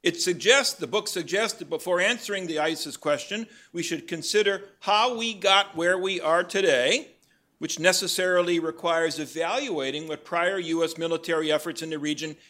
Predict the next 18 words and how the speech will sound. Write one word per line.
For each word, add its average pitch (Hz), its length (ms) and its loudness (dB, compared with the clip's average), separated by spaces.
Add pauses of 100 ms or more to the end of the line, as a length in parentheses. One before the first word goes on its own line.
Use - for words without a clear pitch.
have 135 200 0
yielded 214 540 2 (240)
and 190 400 4
at 156 220 0
what 139 220 -6
cost. - 500 -12 (880)
So - 120 -8
my 180 140 4
book - 320 4
tries 240 380 4
to 254 80 -12
tell 214 240 0
the 190 80 -4
story 175 560 4
of 156 160 2
an 156 80 -4
immense 196 480 2
and 160 260 -2